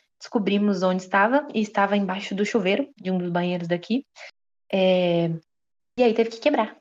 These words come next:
Que legal, né? Que quebrar o azulejo, porque eu não tava bem rejuntado, enfim. E aí veio uma pessoa consertar tudo por conta da proprietária, isso foi bom, porque não me deu esse estresse financeiro, mas assim, virar alguém fazer obra é muita coisa, sempre, né? Não, não tem jeito, não tem como escapar.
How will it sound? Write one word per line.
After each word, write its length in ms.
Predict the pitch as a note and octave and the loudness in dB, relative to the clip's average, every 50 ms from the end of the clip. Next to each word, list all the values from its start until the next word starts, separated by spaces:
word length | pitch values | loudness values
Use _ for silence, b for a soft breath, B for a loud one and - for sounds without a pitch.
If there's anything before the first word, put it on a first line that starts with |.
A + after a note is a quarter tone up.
| _ _ _ _ | _ _ _ _
Que 120 | - - B3 | -4 0 0
legal, 400 | A#3 F#3 D#3+ E3 D3+ D3+ D#3 D#3+ | 2 2 0 -4 -6 -6 -6 -4
né? 120 | E3+ E3+ | -4 -4
Que 140 | E3+ E3 - | -4 -6 -8
quebrar 280 | - F#3 F3 E3 F3 E3+ | -6 -6 -2 0 2 2
o 40 | F3 | 2
azulejo, 600 | F3+ A3 B3 C4 A3 G3 G#3 G#3 G3+ G3 F#3+ E3+ | 2 2 2 4 4 4 4 2 2 0 -2 -6
porque 240 | - - - - E3+ | -10 -12 -10 -6 -4
eu 100 | F3 E3+ | -4 -4
não 180 | E3+ E3+ E3+ E3+ | -4 -6 -6 -8
tava 200 | - E3 E3 E3 | -8 -8 -8 -6
bem 180 | D#3+ E3+ E3+ | -4 -4 -4
rejuntado, 880 | E3 E3 F3 F3 G#3 B3 C4 - - F#3 F3+ G3 G3 F#3 F3+ E3+ F3 | -4 -4 -4 -2 -2 -4 -2 0 0 0 2 2 2 0 0 0 0
enfim. 420 | G3 G#3+ G#3+ - - - - - - B B B B B B _ _ _ _ _ _ - | -2 -2 -2 -4 -10 -12 -12 -12 -14 B B B B B B _ _ _ _ _ _ 2
E 60 | C#4+ | 2
aí 120 | D4 C#4+ C4 | 4 4 4
veio 160 | B3+ A#3 G3+ | 4 4 2
uma 100 | G3+ G3+ | 2 0
pessoa 360 | G3+ B3 B3+ B3 - G3+ G3 | 0 0 -2 0 0 -2 -2
consertar 440 | - G3 E3+ - E3+ - F3 F#3 F#3+ | -2 -4 -8 -6 -4 -2 -2 -2 -2
tudo 300 | - - A3 G#3 C4+ C4 | -2 -2 0 0 0 0
por 160 | C4 - - | -2 -4 -6
conta 240 | - G3 F#3 - - | -6 -6 -6 -6 -8
da 80 | F3+ | -8
proprietária, 800 | E3 - F3+ F3 - F3+ F3+ F3+ - - D#3+ D#3+ E3 F#3 G3+ G#3 | -6 -6 -6 -4 -2 -2 -2 -2 -2 -2 0 2 2 2 2 2
isso 140 | G3 G3 - | 0 -2 -2
foi 120 | - G3+ | -2 -2
bom, 280 | F#3 F3 E3 E3 F3+ G3 | 0 2 0 0 0 -2
porque 340 | - - - - - E3+ E3+ | -4 -8 -8 -4 -4 -2 -2
não 120 | E3 E3 | -2 -2
me 80 | E3 E3 | -2 -2
deu 140 | D#3+ E3 E3+ | -2 -2 -2
esse 140 | E3 E3 - | -2 -6 -10
estresse 340 | - - F3 E3+ E3+ E3+ | -6 -2 -2 -2 -2 -2
financeiro, 480 | - F3+ F3+ F#3 E3+ - G3+ G#3+ A3+ A3 B B B B B - | -4 -4 -4 -4 -2 0 0 0 0 0 B B B B B 0
mas 200 | G#3 G#3+ A3+ A3+ | 2 4 2 2
assim, 220 | A3+ - F#3 - - | 0 -2 -6 -6 -6
virar 340 | F3 F3 G#3+ A#3 C4 C4+ B3+ | -4 0 0 2 4 4 4
alguém 480 | A3 G3 F#3+ F3+ F3+ F3+ F#3 F3+ F3 - | 2 2 2 0 0 0 -2 -2 -4 -4
fazer 220 | - F3 E3+ F3 F3 | -4 -2 0 2 4
obra 480 | G3 A#3 A3 G3 F3+ E3 E3 E3+ D#3+ _ _ _ _ - | 2 2 2 2 0 -2 -2 -4 -8 _ _ _ _ 0
é 100 | G3+ A#3 | 2 2
muita 260 | C4+ D4 C4+ - G3 | 4 2 2 2 0
coisa, 280 | - - D#3+ D#3 E3+ E3 | 0 0 0 0 0 -4
sempre, 440 | - - G3+ F3 E3 - - - | -6 -2 -2 -2 -2 -2 -4 -2
né? 140 | E3+ F3 G3 | 0 2 2
Não, 260 | G#3 G3+ F#3 F#3 F#3+ | 2 2 2 0 -2
não 180 | F#3 F#3 G3+ A3 | -2 -2 -2 0
tem 200 | A3 B3 B3 B3+ | 2 2 2 2
jeito, 380 | A#3 - F3+ D#3+ D3+ D#3 - - | 2 2 2 0 0 -2 -6 -12
não 240 | _ _ _ - - | _ _ _ -4 0
tem 180 | G3 G#3+ A3+ G#3+ | 2 2 2 0
como 180 | A3 - F#3+ F#3 | 0 -2 -6 -6
escapar. 460 | - - - F3+ - - - D3 | -6 -4 -4 -2 -2 -2 -4 -6